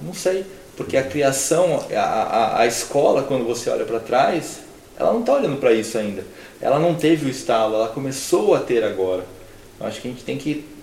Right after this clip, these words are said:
Speaker 1: também levar esse conhecimento pra que esse, esse aluno, essa, esse profissional que tá entrando na, na faculdade, saiba que o mercado de trabalho dele daqui quatro anos não vai ser aquele que ele tá sendo preparado hoje.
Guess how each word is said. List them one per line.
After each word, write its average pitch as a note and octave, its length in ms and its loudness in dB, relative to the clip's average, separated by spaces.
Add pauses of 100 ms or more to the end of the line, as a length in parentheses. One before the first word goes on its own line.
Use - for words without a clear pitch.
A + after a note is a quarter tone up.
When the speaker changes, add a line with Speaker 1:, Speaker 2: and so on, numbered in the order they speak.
(120)
Speaker 1:
também C3+ 360 2
levar C3+ 240 6
esse B2+ 140 0
conhecimento B2+ 680 -6
pra D3 220 2
que C#3+ 220 -6
esse, C3 340 -6 (360)
esse A2+ 220 -4
aluno, A#2+ 520 0
essa, A2+ 280 -4
esse A2 300 -2
profissional A#2 500 -2
que - 80 -12
tá A#2 100 -2
entrando A2+ 380 -2
na, G#2+ 300 -4 (200)
na G#2+ 80 -8
faculdade, C#3 680 0 (540)
saiba C#3 340 2
que B2+ 380 -4 (540)
o A2+ 60 -8
mercado A#2 300 6
de - 60 -4
trabalho A#2+ 320 4
dele A#2 160 4
daqui A#2+ 180 4
quatro A#2+ 360 0
anos C#3+ 200 2
não C#3+ 140 0
vai D3 140 6
ser C#3+ 220 2
aquele A#2+ 340 2
que A2+ 120 -6
ele G#2+ 60 -8
tá A2 100 -4
sendo A2+ 160 -6
preparado G#2+ 480 2
hoje. F#2 200 -6